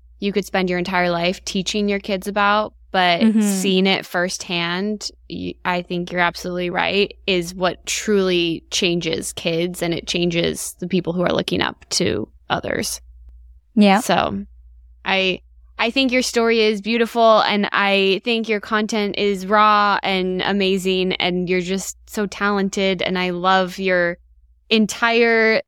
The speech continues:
Speaker 1: motto of life of just always getting out of your comfort zone and doing things that make you feel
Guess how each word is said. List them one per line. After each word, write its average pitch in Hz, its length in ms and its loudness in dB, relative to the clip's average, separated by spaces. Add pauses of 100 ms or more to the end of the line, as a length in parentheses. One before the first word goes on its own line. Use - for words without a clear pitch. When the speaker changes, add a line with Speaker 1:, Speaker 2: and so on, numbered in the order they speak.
(320)
Speaker 1:
motto 220 560 4
of 196 180 2
life 202 380 0
of 185 100 -6
just 196 220 -4
always 202 360 2
getting 208 260 -2
out 196 140 2
of 214 60 0
your 202 100 0
comfort 208 460 -2
zone 185 460 0
and 175 480 -2
doing 202 300 0
things 190 220 -2
that 185 140 -4
make 190 240 -2
you 196 100 -4
feel 185 720 0